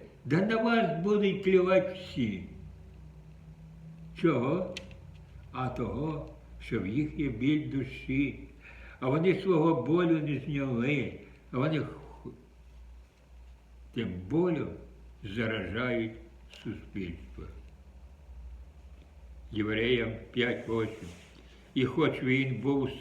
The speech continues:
сином, проте навчився покірливості через страждання болі душі».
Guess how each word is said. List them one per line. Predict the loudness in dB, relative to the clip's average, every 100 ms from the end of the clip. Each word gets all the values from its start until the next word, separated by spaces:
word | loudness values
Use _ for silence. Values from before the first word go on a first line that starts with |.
| -4
сином, | 0 2 2 -2 -4 -6 -12 -20 -20 -16 -4
проте | -2 0 4 4 4
навчився | 2 0 0 2 4 4 2 0 0
покірливості | 2 0 4 4 6 4 2 2 0 -2 -4 -4 -10 -20 -20 -20 -20 -20 -2
через | 2 4 2 2
страждання | 2 2 2 2 2 4 2 -2 -4
болі | -4 2 6 6 6 2
душі». | 0 -2 0 0 0 -2